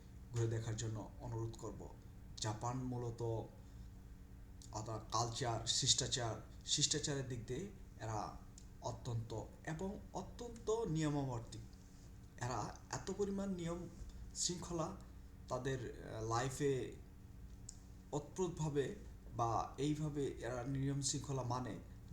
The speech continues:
যা অকল্পনীয়। একজন মানুষের পক্ষে মানা সত্যি কঠিন হয়ে যায়, তারপরও তারা সেই নিয়ম শৃঙ্খলাগুলা, আহ, মেনে চলে। জাপানে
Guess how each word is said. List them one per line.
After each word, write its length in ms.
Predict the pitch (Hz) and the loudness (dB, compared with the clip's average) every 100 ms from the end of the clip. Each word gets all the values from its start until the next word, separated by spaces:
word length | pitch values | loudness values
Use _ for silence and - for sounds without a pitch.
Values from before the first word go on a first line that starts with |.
| 113 | 0
যা 140 | 117 | 0
অকল্পনীয়। 880 | - 147 139 147 - 120 110 - - - - - - - - - - - - | 4 2 4 2 2 -2 -2 -4 -4 -6 -8 -12 -12 -12 -12 -14 -12 -8 -6
একজন 420 | 104 113 113 113 | -6 0 4 4
মানুষের 480 | 113 107 113 - 123 - | 4 2 2 2 0 -2
পক্ষে 280 | 113 - 113 | -4 -2 0
মানা 400 | 107 107 95 151 - - - - - - - - - - - - - | 0 -2 -4 -6 -10 -12 -12 -12 -10 -10 -10 -12 -12 -12 -12 -14 -6
সত্যি 420 | - 135 - 151 143 | 0 0 2 -2 0
কঠিন 300 | 127 - 131 | 0 2 4
হয়ে 240 | 117 113 | 6 4
যায়, 200 | 107 - - - - | 2 -2 -6 -10 -4
তারপরও 520 | 113 117 - 117 - - - - | 2 2 2 0 0 -4 -8 -6
তারা 260 | 101 104 - - | -2 -2 -4 -6
সেই 280 | - 117 117 | -2 2 2
নিয়ম 500 | 113 113 120 117 110 - | 4 6 6 2 0 2
শৃঙ্খলাগুলা, 840 | - 127 117 120 110 104 104 - - - - - | 2 2 2 2 2 0 -2 -2 -6 -10 -12 -8
আহ, 160 | 104 101 | -4 0
মেনে 300 | 104 113 110 | 2 4 2
চলে। 260 | 101 - - - - - | 0 -4 -10 -14 -14 -2
জাপানে 480 | 175 196 240 247 | 0 2 2 2